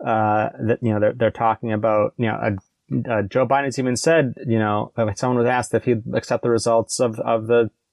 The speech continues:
of the midterms, and he said, basically said, "Well, it depends on how they turn out."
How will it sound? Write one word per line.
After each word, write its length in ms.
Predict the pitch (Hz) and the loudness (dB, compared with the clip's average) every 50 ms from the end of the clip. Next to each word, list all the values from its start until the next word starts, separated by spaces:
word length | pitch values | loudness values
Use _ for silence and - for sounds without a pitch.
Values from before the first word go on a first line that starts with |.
| - - | -8 -6
of 140 | 123 113 | -4 -2
the 60 | 117 123 | 0 0
midterms, 560 | 127 151 180 - - 123 117 113 113 110 - | 2 0 0 0 -2 -2 -2 -2 -2 -2 -2
and 80 | 110 | -2
he 20 | 110 | -2
said, 320 | - - 120 117 113 113 - - _ _ | 0 2 2 2 2 0 -6 -14 _ _
basically 340 | - 143 170 - - 143 123 | -2 0 0 2 2 2 2
said, 260 | - - 131 127 127 | 2 2 2 2 4
"Well, 120 | 127 127 120 | 2 2 0
it 40 | |
depends 300 | 117 - - 139 139 131 | 0 -2 -2 -2 0 0
on 80 | 143 127 | 0 0
how 120 | 131 139 | 0 2
they 120 | 147 151 147 | 2 2 2
turn 200 | - 165 165 180 | 2 0 2 2
out." 280 | 214 240 160 - - | 2 2 0 0 -4